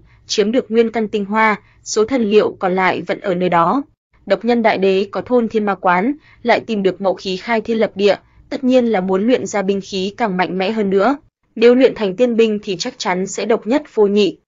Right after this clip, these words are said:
Diệp Phàm vẫn dùng đạo xây dựng đỉnh cơ, mấy năm qua hắn vẫn từng mong muốn có thể thu lấy toàn bộ tiên liệu bên ngoài tiên điện để rèn luyện, khiến chiếc đỉnh của hắn đạt tới hoàn mỹ. Những mậu khí kia không thể phân cách với đỉnh này, vốn chính là nhất thể,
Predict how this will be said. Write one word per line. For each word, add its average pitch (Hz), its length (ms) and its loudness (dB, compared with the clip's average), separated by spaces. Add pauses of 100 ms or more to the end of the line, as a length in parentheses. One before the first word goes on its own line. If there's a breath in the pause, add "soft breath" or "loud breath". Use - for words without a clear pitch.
(180)
Diệp 226 220 2
Phàm 196 380 0
vẫn 196 180 0
dùng 226 220 -2
đạo 190 220 2
xây 226 220 -2
dựng 202 240 -6
đỉnh 165 200 -2
cơ, 220 280 0 (320 soft breath)
mấy 202 160 0
năm 233 180 0
qua 202 140 0
hắn 190 340 -2
vẫn 240 220 -4
từng 202 240 -2
mong 202 180 -2
muốn 196 260 2
có 220 100 -8
thể 233 240 2
thu 226 140 -2
lấy 190 220 2
toàn 208 200 -2
bộ 190 160 4
tiên 247 180 0
liệu 220 200 4
bên 208 200 0
ngoài 196 180 2
tiên 226 220 0
điện 208 200 2
để 185 240 0
rèn 180 240 -2
luyện, 202 240 4 (220 soft breath)
khiến 185 240 -2
chiếc 277 220 -6
đỉnh 175 240 0
của 175 100 0
hắn 185 240 -4
đạt 226 260 0
tới 190 200 0
hoàn 190 260 -2
mỹ. 196 280 2 (1000)
Những 208 240 0
mậu 214 100 2
khí 190 300 -4
kia 233 220 4
không 208 260 -4
thể 202 140 0
phân 202 260 -4
cách 285 280 -6
với 196 140 0
đỉnh 196 200 -2
này, 185 300 0 (300 soft breath)
vốn 220 200 6
chính 208 280 -4
là 269 80 2
nhất 190 220 -2
thể, 208 300 2